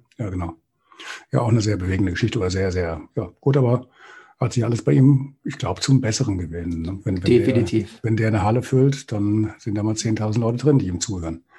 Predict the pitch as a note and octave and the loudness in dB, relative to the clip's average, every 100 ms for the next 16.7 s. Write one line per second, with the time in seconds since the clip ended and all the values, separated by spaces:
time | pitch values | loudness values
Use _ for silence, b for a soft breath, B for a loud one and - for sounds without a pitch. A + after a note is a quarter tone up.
0 | b b - A2 - C#3 A2+ - - _ | b b 0 0 0 -2 -2 -4 -12 _
1 | - F#2+ G2 G#2 G#2+ G#2+ G2+ G#2+ G#2 G2+ | -14 -6 -2 0 0 0 0 -2 -2 -4
2 | - G#2 G#2 F2 - - F2+ - b b | -2 0 0 -2 -8 -12 -12 -12 b b
3 | b b b b _ - A2 G#2+ G2+ _ | b b b b _ -2 -2 -2 -6 _
4 | _ _ _ - G2 - - - B2 - | _ _ _ 0 2 2 -6 -8 -4 -2
5 | G#2 G2+ - - C#3 - - C#3+ B B | -2 -6 -16 -6 -4 -4 -8 -12 B B
6 | B - E2+ E2 D#2 E2 D#2 - - - | B -2 0 2 2 0 -2 -4 -6 -8
7 | - - _ - - - - - _ B | -12 -16 _ -6 -6 -6 -8 -16 _ B
8 | B B B B B C3+ C#3 E3 C3 A#2 | B B B B B 4 6 8 6 4
9 | A2+ A2+ A#2 G2+ - B B B B B | 2 0 -2 -4 -10 B B B B B
10 | B _ _ - C#3 C#3 D#3+ F#3 D#3+ D#3 | B _ _ 4 6 6 6 8 8 8
11 | D#3 C#3+ C#3+ C#3 C#3 C#3+ C#3 C3+ C#3+ C3 | 8 6 6 6 6 8 8 8 6 2
12 | - G#2 F#2+ - - - F2+ E2+ F2 G#2+ | -4 -2 -2 -2 -4 -4 -4 -2 0 0
13 | - B2+ E3 - C#3+ C3 C3+ C#3 D3 C#3+ | 4 4 4 4 4 6 6 8 6 4
14 | A#2+ A#2 - B2 G#2+ G2+ F2+ F#2+ G#2+ C#3 | 2 2 4 4 2 0 -2 0 2 4
15 | D#3 D#3+ E3 D3+ D3+ F3+ F3+ D#3 A2+ A#2+ | 6 6 6 4 4 6 8 6 4 2
16 | C3+ G#2+ - C#3+ D3 F3+ F3+ | 0 0 2 6 8 6 2